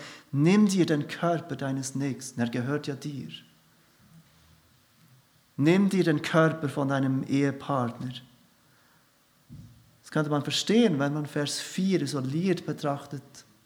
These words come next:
betrachten würde. Aber Paulus hat natürlich hier nicht plötzlich all seine anderen christlichen Prinzipien vergessen. Es ist auch hier wahr, dass Liebe nicht das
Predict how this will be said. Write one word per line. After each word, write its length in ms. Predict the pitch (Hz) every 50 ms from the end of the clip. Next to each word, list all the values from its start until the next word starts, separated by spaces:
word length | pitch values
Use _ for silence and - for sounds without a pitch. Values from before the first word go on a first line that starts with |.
| _ _ _
betrachten 520 | - 117 - 143 135 - - 139 135 131
würde. 360 | 143 147 139 127 - - - - - - - _ _ _ _ _ _ _ _ _ _ _ _ _ 120 110 104 104 107 _ _ _ _ _ _ _ _ _ _ _ _ _ _ _ _ -
Aber 100 | 151 127 -
Paulus 480 | - - 185 190 202 190 165 - - -
hat 140 | 175 175
natürlich 440 | 156 151 151 - 175 170 156 147 151
hier 280 | - - 175 175 175 151
nicht 340 | 147 151 147 - - - - - - - - - _ -
plötzlich 680 | - 151 156 165 165 160 - - 156 127 - - -
all 280 | - 156 170 175 185 175
seine 380 | 170 170 160 151 151 143 - -
anderen 420 | - 160 170 180 170 175 160 143
christlichen 580 | - - - 170 175 165 170 165 - 165 151 151
Prinzipien 600 | 156 143 131 - - 165 170 170 165 165 156 143
vergessen. 800 | - 151 143 - 156 151 139 127 - - - 107 117 - - - - - _ _ _ _ _ _ _ _ _ _ _ _ _ _ _ _ _ _ _ _ _ _ _ _ _ _ _ _ _ _ _ _ _ _ _ _ _ _ _ _ _ -
Es 80 | -
ist 100 | - -
auch 160 | 214 175 -
hier 400 | - - - 220 233 247 226 202
wahr, 160 | 214 214 190 165
dass 240 | 160 156 160 -
Liebe 420 | - 156 175 190 214 214 214 202 170
nicht 360 | 160 170 170 165 - - -
das 220 | 147 - - -